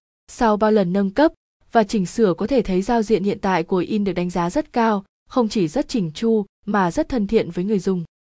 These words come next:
Cắt giảm những chi tiết rườm rà, khiến người nhìn rối mắt, kết hợp tone màu tối giản, nhưng rất tinh tế vừa không gây hại mắt người nhìn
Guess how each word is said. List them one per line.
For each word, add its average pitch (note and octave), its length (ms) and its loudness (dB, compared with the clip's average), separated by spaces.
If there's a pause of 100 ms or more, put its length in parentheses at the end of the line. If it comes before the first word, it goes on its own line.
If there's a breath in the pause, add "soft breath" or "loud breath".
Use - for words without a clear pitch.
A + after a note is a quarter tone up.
Cắt D#4 140 0
giảm G3+ 300 0
những F#3+ 140 -2
chi A#3 140 -2
tiết D4+ 180 0
rườm F#3+ 260 2
rà, F#3 300 -2 (240)
khiến A3+ 220 0
người C4+ 140 2
nhìn F#3+ 200 2
rối F#3 220 0
mắt, C#4 240 -2 (320)
kết E4 120 0
hợp B3 200 0
tone G#3+ 120 0
màu G3 200 -2
tối F3 180 -2
giản, F#3 320 0 (320)
nhưng A3+ 180 2
rất D#4+ 200 -2
tinh G3+ 180 -2
tế F#3 200 0
vừa G#3 220 2
không G#3 260 -4
gây G3 160 0
hại F#3+ 180 -4
mắt B3+ 200 -8
người G3+ 160 -2
nhìn F3+ 220 -2